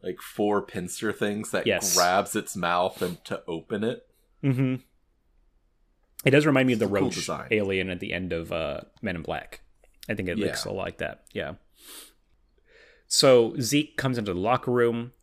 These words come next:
Speaker 2: where Mary Beth and Stokely are both trying to convince him that they're human. Nice twist here, 'cause we don't fully realize that Stokely's been assimilated.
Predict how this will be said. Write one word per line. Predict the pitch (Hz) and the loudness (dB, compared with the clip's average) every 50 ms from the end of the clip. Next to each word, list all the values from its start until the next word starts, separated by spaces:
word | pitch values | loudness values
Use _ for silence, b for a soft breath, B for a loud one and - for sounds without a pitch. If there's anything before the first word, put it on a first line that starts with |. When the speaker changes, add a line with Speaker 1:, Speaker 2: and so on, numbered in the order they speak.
| _ - | _ -4
Speaker 2:
where | - 120 110 101 98 | 0 4 4 4 4
Mary | 95 107 110 113 113 | 4 4 4 4 2
Beth | 104 110 110 104 - | 2 2 0 0 -2
and | 98 92 | -2 -2
Stokely | - - - 117 110 107 - 107 104 101 101 101 - | 0 2 2 2 2 0 0 -2 0 0 0 -2 -2
are | - 104 95 | -2 -4 -4
both | 87 - - 131 165 165 165 | -2 2 2 4 4 4 2
trying | 151 131 | 0 -2
to | 117 - | -2 -2
convince | 120 110 101 110 113 113 110 - | -4 -4 -2 -2 -2 -2 -2 -2
him | 113 | -4
that | 98 95 90 | -4 -4 -6
they're | 92 90 | -8 -8
human. | 85 - - 117 101 92 92 92 101 104 b b b b b b b b | -8 -6 -4 -2 -2 -2 -2 -4 -6 -8 b b b b b b b b
Nice | - 135 151 202 208 - | 0 2 4 4 4 2
twist | - - 151 143 135 - | 2 2 2 2 2 2
here, | - - | 0 -2
'cause | 110 107 | -4 -2
we | 113 139 | -2 0
don't | 165 165 151 - - 78 - - | 0 0 -2 -4 -8 -18 -20 -18
fully | - - - - 147 147 143 135 | -16 -10 -2 2 4 6 6 6
realize | 117 117 123 120 120 104 | 6 6 6 4 4 4
that | 113 101 | 2 -2
Stokely's | - - - 120 110 107 110 107 104 - | -4 -2 0 0 0 2 2 -2 -2 0
been | - 101 | -2 -4
assimilated. | 98 95 - - 104 98 101 101 104 110 113 117 123 127 | -2 -2 -2 -2 -2 -4 -2 -2 0 0 0 -2 -4 -6